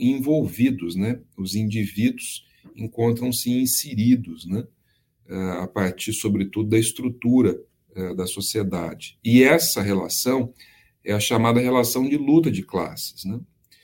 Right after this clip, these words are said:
Então, a luta de classes entre trabalhadores de um lado e capitalistas de outro, né, ela tem, evidentemente, uma história fluida, quer dizer, ela se transforma ao longo do tempo.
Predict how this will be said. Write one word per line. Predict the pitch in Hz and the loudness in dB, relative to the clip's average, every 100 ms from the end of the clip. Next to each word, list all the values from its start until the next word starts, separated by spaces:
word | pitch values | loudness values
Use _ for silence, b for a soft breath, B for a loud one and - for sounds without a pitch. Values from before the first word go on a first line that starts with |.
| b b _ | b b _
Então, | 101 - 135 | -10 -2 4
a | 165 | 6
luta | 165 170 | 6 4
de | 123 | 0
classes | 101 117 127 127 117 95 95 | 0 2 4 4 0 -4 0
entre | 104 95 - | 2 0 -2
trabalhadores | - 98 104 98 92 110 104 | -6 -4 0 0 0 2 0
de | 92 98 | 0 -2
um | 92 | -2
lado | 87 80 _ _ _ _ _ _ | -4 -10 _ _ _ _ _ _
e | - | -18
capitalistas | 95 101 - 104 98 95 104 | -10 -10 -4 0 0 0 -2
de | 101 110 | 0 2
outro, | 127 160 156 - 95 | 2 2 0 -2 -2
né, | 135 156 - b b b - | -2 -4 -12 b b b -6
ela | 101 107 127 | 0 2 0
tem, | 127 135 139 156 127 | 0 2 4 4 2
evidentemente, | 110 101 107 - 107 107 117 117 - 143 139 | 0 -2 -2 -2 -2 0 0 -2 -8 -4 -2
uma | 120 120 | 0 2
história | 131 - - 117 120 143 147 143 131 | 2 -2 0 2 4 2 2 0 -2
fluida, | 117 - 180 190 180 - | -2 0 4 6 6 0
quer | 87 | -4
dizer, | 95 | -6
ela | 90 | -4
se | 95 113 | -4 -6
transforma | 147 156 156 - 143 147 | -6 -4 -4 -4 -2 -2
ao | 143 | -2
longo | 147 147 | -4 -6
do | 160 | -6
tempo. | 131 117 101 | 0 0 0